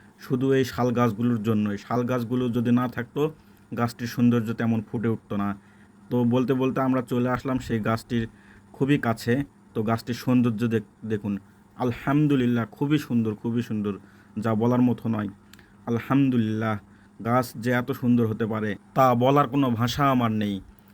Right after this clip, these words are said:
তো আপনারা এক নজরে গাছটিকে দেখে নিন।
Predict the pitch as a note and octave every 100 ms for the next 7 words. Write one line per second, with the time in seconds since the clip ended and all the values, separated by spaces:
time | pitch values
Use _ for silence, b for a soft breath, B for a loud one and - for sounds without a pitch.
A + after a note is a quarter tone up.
0 | _ - A#2+ C3 C#3 C#3+ D3 B2 B2 C3
1 | A#2+ C3 B2 - A#2+ A2 A#2 A#2 C3+ C3+
2 | - - B2 A#2+ A2+ G2